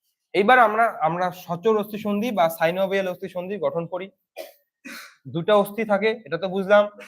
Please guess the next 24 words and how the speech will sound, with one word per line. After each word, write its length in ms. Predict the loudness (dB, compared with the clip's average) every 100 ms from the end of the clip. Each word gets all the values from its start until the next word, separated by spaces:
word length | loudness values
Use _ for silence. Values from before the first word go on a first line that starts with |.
| -20 _
লিগামেন্ট 400 | 2 4 4 2
দ্বারা 200 | 0 0
যুক্ত 160 | -2 -8
থাকে, 240 | -8 -6
বুঝলাম। 400 | -6 -4 -4 -4 -6 _ _ _ _ _ _ _
এইবার 360 | -2 4 6 6
synovial 580 | 4 0 0 0 0 0
অস্থি 220 | -2 -6
সন্ধির 300 | -6 -4 -4
ভিতরে 300 | -4 -6 -4
আমাদের 260 | -4 -6
একটা 120 | -10 -10
পর্দা 400 | -6 -4 2 0
থাকে, 320 | 0 -18 -20 _ _ _ _
এটাকে 220 | -10 -6
বলে 360 | -4 -4 -6 -8 _ _ -8
synovial 720 | -6 -4 -4 -2 -2 -2 -8 -8
পর্দা। 420 | -8 -8 -10 -12 _ _ _ _ _ _ _
এই 80 | -14
synovial 600 | -8 -4 -2 2 4 2
পর্দার 380 | 2 0 2 2
কাজ 240 | 2 -2
কি 100 | -4
বলতো? 440 | 0 0 2 0